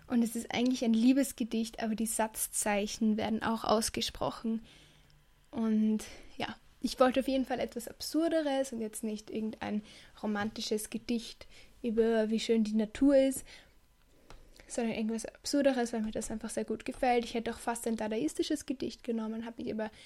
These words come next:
dafür entschieden, bin aber eh nicht in die dritte Runde gekommen, insofern war das hinfällig, aber es war für mich lustig, dieses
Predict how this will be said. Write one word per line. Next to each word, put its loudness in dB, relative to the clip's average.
dafür 4
entschieden, 4
bin 4
aber 2
eh 6
nicht 6
in 6
die 0
dritte 0
Runde 4
gekommen, 0
insofern 0
war -2
das -6
hinfällig, 4
aber 0
es -2
war 0
für 2
mich 2
lustig, 0
dieses -4